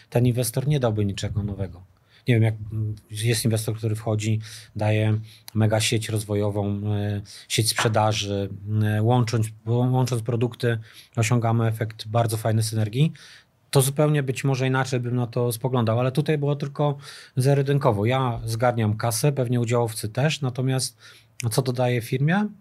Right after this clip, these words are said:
Według mnie nic. Poza tym, żebyśmy zaczęli myśleć tabelkowo, chcąc, nie chcąc, chociaż był Szwe-, to był szwedzki inwestor, który naprawdę miał kulturę bardzo taką inną niż, y, amerykańskie, które są nastawione na,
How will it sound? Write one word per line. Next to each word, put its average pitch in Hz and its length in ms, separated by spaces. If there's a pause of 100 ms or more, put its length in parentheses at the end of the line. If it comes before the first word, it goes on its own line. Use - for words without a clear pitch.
(140)
Według 139 300
mnie 139 120
nic. 101 320 (320)
Poza 135 160
tym, 135 140
żebyśmy 131 300
zaczęli 123 300
myśleć 113 380 (320)
tabelkowo, 120 720 (140)
chcąc, - 280
nie 110 100
chcąc, 156 300 (320)
chociaż 131 260
był 120 140
Szwe-, 117 520
to 113 80
był 117 100
szwedzki 113 560 (380)
inwestor, 113 400
który 123 240
naprawdę 127 520 (340)
miał 120 220
kulturę 120 600 (200)
bardzo 117 460
taką 117 460 (580)
inną 160 360
niż, 135 380
y, 123 300
amerykańskie, 117 880
które 104 360
są 107 300 (140)
nastawione 110 640
na, 104 220